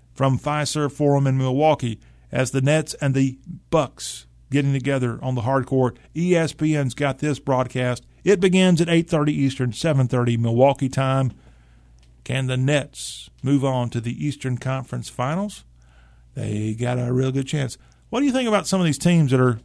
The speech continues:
looking like might end up in the N B A Finals? The Nets, not exactly a superstar team. The Phoenix Suns are already in the conference finals.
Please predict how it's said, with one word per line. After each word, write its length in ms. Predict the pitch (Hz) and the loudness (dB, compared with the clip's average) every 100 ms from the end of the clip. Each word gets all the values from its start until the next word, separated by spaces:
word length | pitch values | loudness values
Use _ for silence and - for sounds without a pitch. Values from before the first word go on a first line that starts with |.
| _ - | _ -4
looking 240 | 151 151 | -2 0
like 200 | 139 131 - _ | 0 -2 -6 _
might 240 | 135 151 | -2 0
end 160 | 147 143 | 2 2
up 180 | 131 127 | 0 0
in 100 | 120 | -2
the 120 | 117 | 0
N 100 | 131 | 0
B 140 | 127 | 2
A 100 | 123 | 0
Finals? 520 | 120 123 117 104 101 - _ _ _ _ _ _ | 0 -4 -4 -6 -10 -16 _ _ _ _ _ _
The 100 | 117 | -4
Nets, 640 | 117 127 165 196 - - - | 0 2 2 0 -8 -10 -6
not 180 | 117 120 | -4 -4
exactly 540 | 107 123 127 123 123 | -2 0 0 -2 -4
a 40 | 117 | -4
superstar 720 | - 135 131 117 135 123 120 | -2 -4 -4 -6 -2 -2 -2
team. 380 | 131 143 180 - - _ _ _ _ _ | -2 0 0 -4 -14 _ _ _ _ _
The 1040 | - 117 123 123 123 123 120 120 120 - - | -10 -2 2 2 2 2 0 -2 -4 -8 -14
Phoenix 380 | - 156 160 147 | -4 2 2 2
Suns 420 | - 147 190 175 | 0 2 4 2
are 100 | 127 | 0
already 520 | 139 147 147 147 143 143 | 2 4 6 4 2 0
in 140 | 123 | 0
the 80 | 117 | -2
conference 480 | - 135 127 123 - | -2 -4 -2 -6 -8
finals. 460 | 127 131 156 - | -6 -4 -6 -8